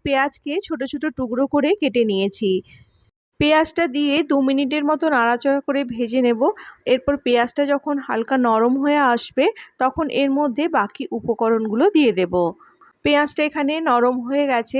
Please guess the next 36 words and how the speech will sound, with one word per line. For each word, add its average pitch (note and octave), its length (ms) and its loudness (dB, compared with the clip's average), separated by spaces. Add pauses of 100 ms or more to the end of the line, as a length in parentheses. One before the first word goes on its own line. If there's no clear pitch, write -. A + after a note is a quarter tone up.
(140)
এখন B3 340 -2
এর C4+ 160 -2
মধ্যে C4+ 380 -2
ক্যাপসিকাম C4 680 -2
আর C4+ 140 2
টমেটোটা A3+ 540 2 (100)
দিয়ে A#3 200 4
দিলাম। F3 360 2 (680)
ক্যাপসিকাম D4+ 520 0
আর D#4 120 2
টমেটোটাও C4+ 560 0
একটু C#4+ 280 -2
নাড়াচাড়া A#3+ 520 0
করে A#3+ 240 2
নিচ্ছি। A#3+ 360 -4 (540)
এরপর D4+ 420 2
এর D#4 160 2
মধ্যে D#4 320 2
দিয়ে C#4 240 2
দেব B3+ 160 -2 (140)
পরিমাণ B3 380 0
মতো B3 300 2
নুন। C#4 240 4 (440)
এখানে D#4 360 0
আমি E4 280 2
হাফ D4 280 0
চামচের D#4 420 0
মতো D4+ 260 -2
নুন C#4 280 2
ব্যবহার C4+ 380 0
করেছি, C#4 420 -2 (680)
আর C#4 140 2
এর C#4+ 180 2
সঙ্গে D#4+ 340 -4
দিয়ে D4 200 -2
দিচ্ছি D4+ 300 -4